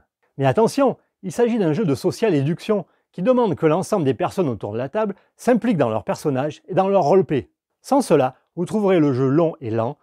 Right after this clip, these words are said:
surtout qu'une partie peut durer jusqu'à trois heures. Mais si vous y arrivez, ça vous permettra de vivre une expérience sociale à part entière,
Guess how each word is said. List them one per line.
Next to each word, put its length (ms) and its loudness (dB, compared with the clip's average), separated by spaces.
surtout 280 -6
qu'une 180 -4
partie 300 -4
peut 140 -6
durer 200 0
jusqu'à 220 -8
trois 260 2
heures. 340 0
Mais 80 -2
si 160 -2
vous 200 2
y 20 4
arrivez, 440 2
ça 120 -4
vous 140 2
permettra 480 0
de 80 0
vivre 260 -2
une 60 0
expérience 420 -6
sociale 380 -2
à 40 0
part 140 0
entière, 460 -2